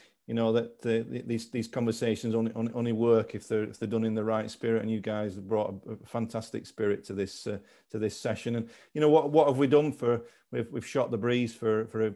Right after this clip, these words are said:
an hour or so, and that's one of the things that, that we don't do enough of on a golf course, is it? So, uh, so thanks, thanks for the opportunity, and, uh, yeah, let's definitely, let's, let's definitely play the, play the rest of these holes that we've not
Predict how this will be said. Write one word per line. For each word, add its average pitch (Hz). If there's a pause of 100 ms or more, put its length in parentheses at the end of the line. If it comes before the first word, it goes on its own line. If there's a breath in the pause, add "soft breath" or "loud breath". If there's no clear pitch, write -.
(280)
an 110
hour 107
or 104
so, 110
and 107 (380 soft breath)
that's 117
one 123
of 113
the 117
things 120
that, 120
that 120
we 120
don't 120
do 117
enough 117
of 117
on 117
a 113
golf 120
course, 98
is 101
it? 104
So, 104
uh, 104
so -
thanks, - (100)
thanks 120
for -
the 117
opportunity, 104
and, 104
uh, 104
yeah, 113
let's 113
definitely, 123
let's, 123
let's 131
definitely 131
play 123
the, 120
play 123
the 120
rest 120
of 113
these 113
holes 110
that 110
we've 110
not 110